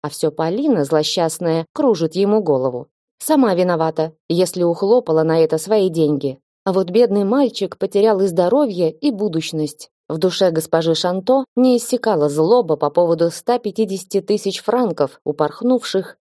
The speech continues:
из еще теплого гнездышка, из ее бюро.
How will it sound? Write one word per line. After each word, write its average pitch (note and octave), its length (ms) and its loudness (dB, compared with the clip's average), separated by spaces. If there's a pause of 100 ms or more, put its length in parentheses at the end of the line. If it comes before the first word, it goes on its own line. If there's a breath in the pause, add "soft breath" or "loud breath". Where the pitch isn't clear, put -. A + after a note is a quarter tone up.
из A3+ 160 0
еще G#3+ 360 0
теплого A3 540 0
гнездышка, D#3 720 -2 (140)
из A3 160 0
ее G3+ 400 2
бюро. D#3+ 460 2